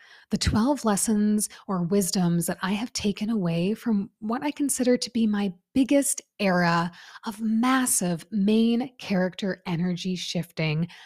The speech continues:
that I have ever lived. I hope that each of these can bring some kind of jumping off point to your life for you to step onto and then leap off of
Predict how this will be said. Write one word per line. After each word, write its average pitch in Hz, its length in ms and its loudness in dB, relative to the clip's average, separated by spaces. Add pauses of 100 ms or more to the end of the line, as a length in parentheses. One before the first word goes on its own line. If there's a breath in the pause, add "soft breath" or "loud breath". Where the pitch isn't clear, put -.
(120 loud breath)
that 226 120 -6
I 208 100 -4
have 214 240 -2 (120)
ever 240 260 0
lived. 226 600 -2 (1400 loud breath)
I 226 80 2
hope 277 220 2
that - 180 -2
each 254 320 0
of 226 120 -2
these 190 300 0
can 202 180 -2
bring 196 500 -2 (600)
some 277 280 -4
kind 311 260 0
of 240 180 -2
jumping 208 440 -2
off 175 320 -4
point - 280 -10
to - 160 -8
your 165 160 -4
life 143 380 -6 (540)
for - 100 -2
you 226 160 4
to 208 100 0
step - 500 -2
onto 190 760 0 (500 loud breath)
and 196 200 0
then 185 260 2
leap 240 640 4 (180)
off 180 420 -2
of 156 400 -2